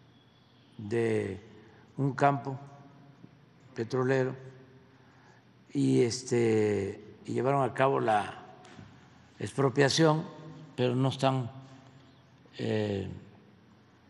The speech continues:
a gusto, satisfechos, o no es justa la indemnización. Sí, entonces hay que revisarla. Habría que verlo ahí.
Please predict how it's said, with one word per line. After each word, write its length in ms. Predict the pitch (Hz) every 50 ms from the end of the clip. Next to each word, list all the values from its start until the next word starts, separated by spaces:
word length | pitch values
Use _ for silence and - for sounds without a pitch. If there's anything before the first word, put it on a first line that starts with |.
| - - - - - - - - - - - - - - - - - - - 123
a 80 | 127 127
gusto, 720 | 123 127 147 143 - - - - 143 143 143 143 - - - - - - - - - - -
satisfechos, 1080 | - - 131 120 110 123 107 - 143 147 139 - - 143 143 139 135 - - - - - - - - - - - - - - - - - _ - - - - - - - - - - -
o 120 | - 123 135
no 140 | 147 165
es 60 | 165 123
justa 440 | 156 202 175 - - - 139 104 90 98 - - - - - - - - - - - -
la 140 | 110 117
indemnización. 720 | 120 120 117 120 120 123 120 107 120 131 - 143 160 165 139 - - - - - - - - - - - - - - - - - - - - - - - - - - - -
Sí, 240 | - 139 160 156 151 156 - - - - - - -
entonces 260 | 98 104 135 131 117
hay 120 | 147 147 135
que 120 | - 139
revisarla. 560 | 127 139 139 135 117 - 165 160 139 117 117 - - - - - - - - - - - - - - - - - - - - - - - - - - _ _ _ - - _ -
Habría 320 | 117 113 127 135 143 123
que 100 | - 120
verlo 300 | 110 104 98 92 87 82
ahí. 120 | 69 -